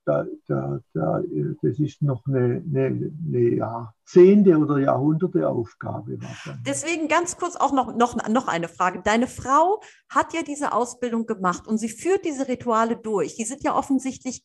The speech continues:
Speaker 2: stark auch an Frauen ausgerichtet. Wie wird das
Speaker 1: Mhm.
Speaker 2: angenommen? Oder wie wurde das angenommen? Ich weiß ja nicht, ob sie das noch weitermacht oder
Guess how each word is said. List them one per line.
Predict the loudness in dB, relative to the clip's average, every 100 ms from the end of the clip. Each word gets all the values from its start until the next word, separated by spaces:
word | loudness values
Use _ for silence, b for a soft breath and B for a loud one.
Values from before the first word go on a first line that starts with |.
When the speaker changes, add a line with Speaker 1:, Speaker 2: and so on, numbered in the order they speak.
| -14
Speaker 2:
stark | -4 -2 -2 -4
auch | -4
an | -4
Frauen | -6 -2 0 2 0 2
ausgerichtet. | 2 2 -8 -10 -10 -12 -12 -14 -14 b b b b
Wie | -10 -4 0
wird | 0 0
das | -4 -2
Speaker 1:
Mhm. | 2
Speaker 2:
angenommen? | 2 2 -2 -6 -10 -2
Oder | 0 2
wie | -2 0
wurde | 2 2 0
das | -6 -6
angenommen? | -10 -8 -8 -8
Ich | -10 -4
weiß | -2 -2
ja |
nicht, | -4 -4
ob | -8
sie | -12
das | -10
noch | -8 0
weitermacht | 0 2 0 0 0 -4
oder | -8 -4 -4